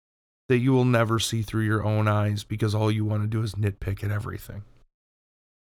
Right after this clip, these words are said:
So that plays into, um, a big role in mental health, and I see that a lot more in women than I do men.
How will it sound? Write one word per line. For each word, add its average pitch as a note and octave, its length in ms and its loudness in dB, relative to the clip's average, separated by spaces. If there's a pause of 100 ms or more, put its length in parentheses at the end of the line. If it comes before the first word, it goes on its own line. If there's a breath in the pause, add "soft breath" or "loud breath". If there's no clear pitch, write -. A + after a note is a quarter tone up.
(840 loud breath)
So A#2 360 6
that C3+ 360 -2
plays A#2+ 400 2
into, A#2 720 -2 (360)
um, G#2+ 460 -4 (160)
a A#2 80 -2
big A#2+ 240 4
role G#2+ 320 2
in A2 160 0
mental A2 340 2
health, A2 320 -2
and - 120 -6
I A2+ 80 2
see B2 200 0
that A#2+ 140 4
a A2 60 2
lot A2 220 0
more A2+ 200 2
in A2 100 0
women A2 300 0
than G#2+ 100 0
I G#2 100 0
do G#2+ 160 -2
men. G#2+ 360 0